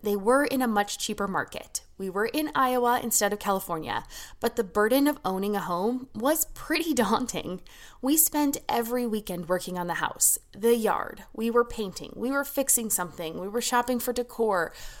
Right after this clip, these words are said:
You know, we were trying to make it a home we wanted to live in, and it was exhausting. Now, you will have to decide what works for you,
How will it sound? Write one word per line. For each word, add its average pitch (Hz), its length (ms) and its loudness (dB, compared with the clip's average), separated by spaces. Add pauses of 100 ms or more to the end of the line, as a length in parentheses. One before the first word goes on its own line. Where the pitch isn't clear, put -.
You 262 120 2
know, 262 80 4
we 277 100 -2
were 277 140 -2
trying 254 560 -4
to 285 100 -2
make 220 320 0
it 202 220 -2 (220)
a - 60 0
home 208 300 2
we 208 120 2
wanted 180 320 2
to 185 100 0
live 175 220 4
in, 277 260 6 (320)
and 233 260 -4
it 277 320 0 (220)
was 233 280 0
exhausting. 185 920 0 (1160)
Now, 233 300 2
you 240 240 2
will 427 200 6
have 320 180 -2
to 311 100 -2
decide 254 380 4
what 226 160 2
works 208 260 0
for 208 160 -2
you, 185 420 -4